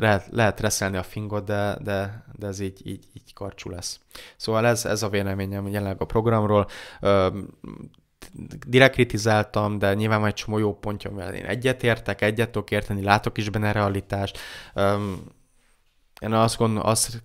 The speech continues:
kérem, hogy gondolkozzatok, nézzetek utána, és ne csak, ne csak az ilyen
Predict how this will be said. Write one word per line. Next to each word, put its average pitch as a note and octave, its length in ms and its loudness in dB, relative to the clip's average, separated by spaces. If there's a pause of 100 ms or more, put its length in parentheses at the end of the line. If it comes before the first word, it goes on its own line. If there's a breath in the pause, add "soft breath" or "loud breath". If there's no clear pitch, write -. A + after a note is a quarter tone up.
kérem, A2 420 4
hogy G2 120 -2
gondolkozzatok, G#2 1300 -2 (580)
nézzetek A2 640 0
utána, G2+ 680 -4 (360 loud breath)
és - 180 -8
ne A2 140 0
csak, - 320 -2 (200)
ne A#2 140 -4
csak - 220 -4
az G#2+ 160 -4
ilyen G#2 500 -4